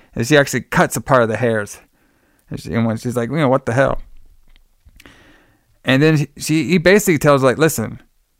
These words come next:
I think you should go through the portal." And she's like, "No, I don't wanna do that stuff." He's like, "Well, what the fuck? And, like, why not? You know, let's go through the portal. You'll feel like a million bucks just like I do."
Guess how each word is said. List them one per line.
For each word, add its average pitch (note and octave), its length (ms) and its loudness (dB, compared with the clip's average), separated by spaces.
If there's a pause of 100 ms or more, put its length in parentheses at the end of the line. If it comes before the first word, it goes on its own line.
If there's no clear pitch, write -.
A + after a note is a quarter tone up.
(300)
I C#3+ 120 -2
think C#3+ 160 2
you F3 100 4
should D3 160 0
go A#2+ 120 4
through A#2 140 -4
the G#2+ 80 -4
portal." G#2 440 -6 (680)
And A2+ 520 -4 (760)
she's B2 160 -6
like, C3+ 160 0
"No, D3+ 180 2
I C#3 220 4
don't E3+ 160 2
wanna D#3+ 220 2
do F#3+ 60 2
that B2 140 2
stuff." A2+ 200 -4
He's C3 100 -4
like, C#3 140 -2
"Well, F3 100 2
what F#3+ 200 2
the F#3 60 -2
fuck? G#3 220 2
And, F#3+ 240 0
like, E3 160 0
why D#3+ 220 2
not? G3 340 0
You C#3 80 -6
know, A#2+ 140 0
let's C3 260 0
go D3 160 2
through E3 140 -2
the D3 80 -2
portal. E3+ 300 2
You'll C#3 60 2
feel E3 140 0
like E3+ 120 2
a - 40 2
million D3 280 0
bucks D#3 260 2
just C#3+ 160 -4
like C#3 120 0
I D#3 140 0
do." B2 340 -8